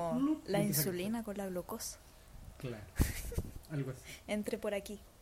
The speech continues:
Speaker 1: Entonces, a las mujeres les llega la menopausia, que les puede llegar a cualquier edad en verdad, de como desde los treinta en adelante es posible que te llegue la andropausia,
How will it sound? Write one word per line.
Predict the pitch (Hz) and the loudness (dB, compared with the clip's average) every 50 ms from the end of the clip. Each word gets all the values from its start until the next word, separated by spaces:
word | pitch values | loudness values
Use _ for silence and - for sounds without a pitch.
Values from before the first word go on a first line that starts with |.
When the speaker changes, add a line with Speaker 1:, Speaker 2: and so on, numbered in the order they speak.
| - - - - - - - - - - - | -20 -20 -20 -20 -20 -18 -18 -18 -18 -10 -6
Speaker 1:
Entonces, | - 294 - 156 156 131 143 131 | -4 0 2 2 2 2 2 2
a | 131 | 2
las | 135 139 | 4 4
mujeres | 143 143 143 - 175 185 185 | 4 4 4 2 2 2 2
les | 185 175 160 | 2 4 4
llega | 185 180 185 | 2 2 2
la | 185 180 | 2 2
menopausia, | 185 185 190 180 - 165 139 135 135 - 160 151 | 2 2 2 2 0 0 0 0 -2 -2 -4 -2
que | 139 127 | -2 -2
les | 127 127 | -4 -4
puede | 131 - 143 139 139 139 | -4 -2 0 2 2 2
llegar | 139 139 131 127 135 143 147 143 - - - - - - - - - - - - - - | 2 0 0 0 0 0 -2 -2 -4 -8 -16 -18 -20 -20 -20 -20 -20 -20 -20 -18 -12 -10
a | 156 135 | -8 -6
cualquier | 123 131 123 120 - 147 139 | -4 -4 -6 -4 -2 -2 -2
edad | 151 147 151 | 0 0 0
en | 151 156 | 0 0
verdad, | 151 143 127 123 120 131 135 | -2 -2 -4 -4 -4 -4 -6
de | 135 | -6
como | - 135 127 127 | -6 -6 -4 -2
desde | 127 127 120 123 123 | -2 -2 -2 -2 -2
los | 123 127 123 | -4 -2 0
treinta | - 156 156 156 160 170 | 2 2 2 2 2 0
en | 170 | 0
adelante | 170 170 170 165 170 175 170 - - 180 180 180 185 165 156 | 2 0 0 0 0 -2 -2 -2 0 0 2 2 2 0 0
es | 151 147 | 0 0
posible | - 160 151 - 151 147 160 143 | 0 -2 0 2 2 2 2 0
que | 151 | 0
te | - 151 139 | 0 0 2
llegue | 139 147 - - | 2 4 4 4
la | 156 | 4
andropausia, | 160 156 - - - 123 120 117 - - 147 | 2 2 0 -2 -2 -4 -6 -4 -4 -4 -4